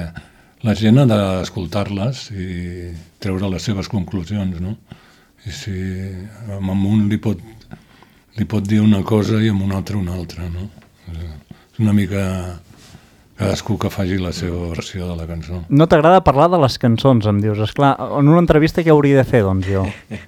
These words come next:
Speaker 1: <clears throat>
Speaker 2: Perquè, clar, a la gent li interessa saber de les cançons, Cuco.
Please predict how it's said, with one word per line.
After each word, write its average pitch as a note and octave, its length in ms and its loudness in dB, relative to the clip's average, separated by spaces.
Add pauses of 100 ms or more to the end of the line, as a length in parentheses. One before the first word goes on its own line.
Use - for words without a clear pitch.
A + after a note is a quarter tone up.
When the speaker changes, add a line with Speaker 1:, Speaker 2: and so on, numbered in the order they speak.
(100)
Speaker 1:
<clears throat> D#3+ 560 6
Speaker 2:
Perquè, B2 240 2
clar, E3 160 6
a C#3 80 6
la B2+ 80 4
gent D3 240 4
li G3 60 6
interessa D#3+ 500 2
saber G#2 320 -4
de G2+ 140 -4 (560)
les - 180 0
cançons, A#2+ 500 4
Cuco. A#2+ 360 2